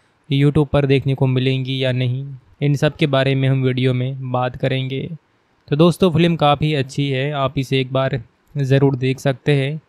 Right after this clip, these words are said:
ये मूवी आपको निराश नहीं करेंगी और इस फिल्म के अंदर काफ़ी अच्छे एक्शन सीन भी देखने को मिलते हैं।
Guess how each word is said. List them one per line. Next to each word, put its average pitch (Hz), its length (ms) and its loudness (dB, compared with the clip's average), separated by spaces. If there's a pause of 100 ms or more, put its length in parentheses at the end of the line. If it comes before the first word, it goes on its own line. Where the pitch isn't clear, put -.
(420)
ये 143 140 4
मूवी 156 300 4
आपको 147 480 4
निराश 135 420 0
नहीं 131 200 0
करेंगी 131 500 -6 (560)
और 139 200 0
इस 135 180 -2
फिल्म 151 220 2
के 151 100 2
अंदर 143 260 2
काफ़ी 139 360 2
अच्छे 135 320 -2
एक्शन 131 380 -2
सीन 135 300 0
भी 131 140 2
देखने 131 300 0
को 135 120 -2
मिलते 127 340 -2
हैं। 139 340 -6